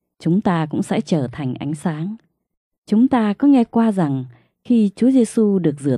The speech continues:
tội bằng nước, Ngài trông thấy ánh sáng trắng chiếu xuống từ thiên đàng. Bây giờ khi được rửa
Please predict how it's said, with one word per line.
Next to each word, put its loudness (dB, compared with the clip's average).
tội -2
bằng -2
nước, 0
Ngài 2
trông 0
thấy 2
ánh -2
sáng -2
trắng 0
chiếu 2
xuống 2
từ 0
thiên 0
đàng. -4
Bây 2
giờ -2
khi 2
được 0
rửa -2